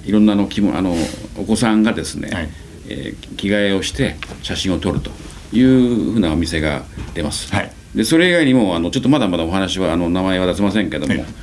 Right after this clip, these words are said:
Speaker 1: 二つほど、
Speaker 2: はい。
Speaker 1: え、新店舗が今、あの、四月には
Speaker 2: 四月
Speaker 1: オープンすると思いますので、
Speaker 2: はい。
Speaker 1: ぜひ、あの、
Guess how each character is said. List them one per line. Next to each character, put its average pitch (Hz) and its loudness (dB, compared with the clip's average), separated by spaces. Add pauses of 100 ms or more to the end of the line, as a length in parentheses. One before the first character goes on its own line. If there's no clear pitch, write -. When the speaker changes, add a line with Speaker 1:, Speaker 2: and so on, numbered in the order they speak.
(280)
Speaker 1:
二 101 -2
つ 92 -2
ほ 87 0
ど、 76 -2
Speaker 2:
は 78 -4
い。 73 -6 (180)
Speaker 1:
え、 - -6 (320)
新 85 -6
店 80 -4
舗 69 -8
が - -10 (100)
今、 76 -6
あ 50 -10
の、 - -12 (1120)
四 - 0
月 107 2
に 101 4
は 87 0
Speaker 2:
四 104 4
月 113 0
Speaker 1:
オ - -2
ー 98 -2
プ - -4
ン - -12
す - -6
る 80 -4
と 85 -4
思 82 -2
い 82 -2
ま 76 -2
す - -6
の 67 -8
で、 71 -8
Speaker 2:
は 95 -2
い。 127 2
Speaker 1:
ぜ 113 -6
ひ、 98 2
あ 73 -2
の、 67 -8